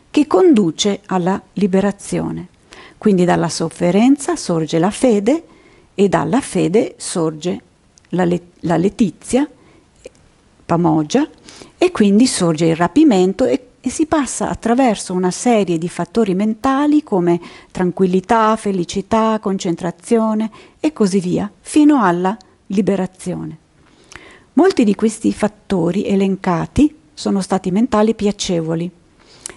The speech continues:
e molti coincidono con i fattori di risveglio.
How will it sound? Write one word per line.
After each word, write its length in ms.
e 120
molti 340
coincidono 800
con 160
i 60
fattori 600
di 260
risveglio. 800